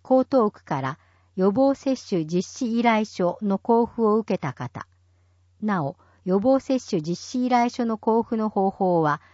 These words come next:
区ホームページをご覧ください。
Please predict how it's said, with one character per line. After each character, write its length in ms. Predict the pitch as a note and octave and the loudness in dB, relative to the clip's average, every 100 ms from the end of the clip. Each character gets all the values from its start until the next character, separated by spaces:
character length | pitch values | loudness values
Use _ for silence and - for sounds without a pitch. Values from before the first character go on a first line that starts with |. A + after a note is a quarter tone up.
| _ | _
区 180 | - C4+ | -6 -4
ホ 240 | - A3 A3 | -2 0 2
ー 40 | |
ム 140 | A#3 | 0
ペ 220 | A3 A#3+ A3 | 0 0 0
ー 20 | |
ジ 140 | E3 | 0
を 120 | D#3 | 0
ご 140 | D3 D3+ | 0 -2
覧 200 | D#3+ D#3 | -2 -4
く 120 | E3 | -6
だ 140 | D3 C#3+ | -6 -6
さ 200 | D#3 C3+ | -8 -10
い。 160 | B2 | -10